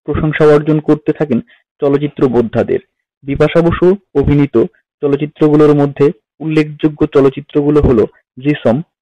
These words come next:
রেস, No Entry, Dhum Probhiti। চলচ্চিত্রগুলোতে বিপাশা বসু, অক্ষয় কুমার, সাইফ আলী খান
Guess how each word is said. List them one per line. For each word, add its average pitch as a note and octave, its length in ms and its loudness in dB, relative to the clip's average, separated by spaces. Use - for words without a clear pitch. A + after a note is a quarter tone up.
রেস, C3 320 2
No C#3 140 -2
Entry, C#3+ 280 -4
Dhum B2 180 0
Probhiti। - 480 -6
চলচ্চিত্রগুলোতে E3 800 2
বিপাশা D3 400 0
বসু, C#3+ 180 -2
অক্ষয় D3 420 -2
কুমার, C3 240 2
সাইফ C3+ 220 0
আলী C3 180 4
খান A2+ 240 -2